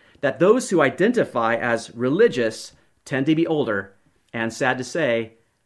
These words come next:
they're dying off. Of course, there are plenty of exceptions, but that's the overall big picture trend." So his main point here is that,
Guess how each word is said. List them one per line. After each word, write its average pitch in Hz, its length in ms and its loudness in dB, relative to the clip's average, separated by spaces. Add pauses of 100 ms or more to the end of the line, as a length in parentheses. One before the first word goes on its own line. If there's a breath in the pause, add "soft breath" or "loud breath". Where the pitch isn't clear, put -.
they're 110 120 -4
dying 113 340 -4
off. 98 420 -8 (680)
Of 120 100 -8
course, 156 300 6
there 139 140 6
are 127 80 4
plenty 156 380 0
of 127 120 4
exceptions, 147 840 0 (240 loud breath)
but 131 140 -4
that's 151 240 2
the 143 160 0
overall 127 720 0 (100)
big 151 280 0
picture 110 580 -4 (180)
trend." 101 500 -6 (1500 soft breath)
So 180 480 8 (460)
his 175 200 4
main 202 280 4
point 240 320 2
here 139 400 0 (360 soft breath)
is 151 180 -2
that, 156 360 4